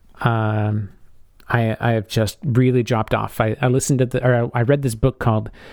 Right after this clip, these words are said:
um, Digital Minimalism by Cal Newhart?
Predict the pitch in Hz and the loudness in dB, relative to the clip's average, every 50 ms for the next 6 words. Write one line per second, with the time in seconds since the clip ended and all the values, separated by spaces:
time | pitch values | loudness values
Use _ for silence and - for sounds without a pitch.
0 | - - - - - - - - - - - - - - - - - 120 113 107 | -20 -20 -20 -20 -20 -20 -20 -20 -20 -20 -20 -20 -18 -18 -6 0 2 2 4 4
1 | 107 104 104 104 104 104 107 104 101 101 104 107 104 - 147 135 127 139 127 123 | 2 2 2 2 2 0 0 0 -2 -2 -4 -4 -2 0 0 2 2 2 2 2
2 | 120 120 127 135 135 139 143 151 156 135 156 170 175 180 175 170 - - 113 107 | 2 2 2 2 2 2 2 2 2 2 0 0 -2 -2 -4 -6 -6 -4 0 0
3 | 123 113 113 110 104 101 - - - - - - 123 120 117 117 117 117 117 113 | 2 2 2 0 0 -2 -4 -4 -2 0 2 2 2 2 2 2 0 0 0 -2
4 | 113 107 - - - - - - - - - - - - - 110 98 98 101 101 | -4 -6 -8 -12 -14 -16 -18 -20 -20 -20 -20 -20 -18 -8 -4 -2 0 0 2 0
5 | 107 110 120 135 165 151 - 208 220 247 254 - - - - | 2 2 2 2 0 0 0 0 0 0 -2 -6 -10 -14 -14